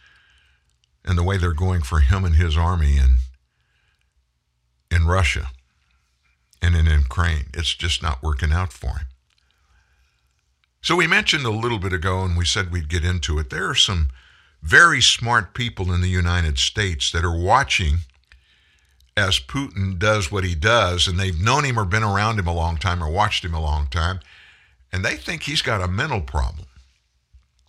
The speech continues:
One of those I have a lot of respect for, Secretary of State Condoleezza Rice under President George W. Bush,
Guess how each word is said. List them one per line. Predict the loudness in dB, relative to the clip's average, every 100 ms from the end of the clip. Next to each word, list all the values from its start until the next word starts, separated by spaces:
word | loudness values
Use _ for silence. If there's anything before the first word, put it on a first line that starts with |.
| _ _ _ _ _ 0
One | 2
of | 4
those | 4 2 0 -2
I | -2
have | -2
a |
lot | 0 0
of | 0
respect | 0 -2 -4 -8
for, | -8 -6 -4 -4 -6 _ -20 _ _ _ _ _ -4
Secretary | 0 0 2 2 4 2
of | 2
State | 2 2 2 -2 _ _ _ _ _
Condoleezza | 0 0 2 0 0 0 0
Rice | 4 4 4 0
under | 0 -2
President | -2 -2 -2 -2 -2 -2
George | -2 -2 -2
W. | -4 -2 -2 -2
Bush, | -2 -2 -2 -2 -6